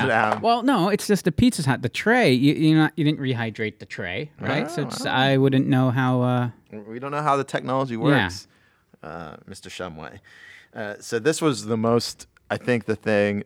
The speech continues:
Speaker 2: that we wa-, I, I just wanted that little pizza, <laughs> man.
Speaker 1: Yeah.
Speaker 2: Thing was adorable. And then it just, it didn't look too appetizing after it came out of.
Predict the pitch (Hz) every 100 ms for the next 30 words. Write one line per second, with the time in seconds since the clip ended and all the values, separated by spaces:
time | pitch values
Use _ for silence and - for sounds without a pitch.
0 | - 92 87 98 95 113 123 - 117 120
1 | 127 135 127 107 113 107 - 113 - -
2 | - - 139 117 117 117 104 101 _ 220
3 | 156 127 113 - 117 110 110 131 139 120
4 | 92 - - _ _ _ - 147 202 156
5 | 151 - - _ 131 101 151 147 120 120
6 | 127 - 117 110 117 123 123 127 123 104
7 | 107 110 101 110 117 127 127 139 -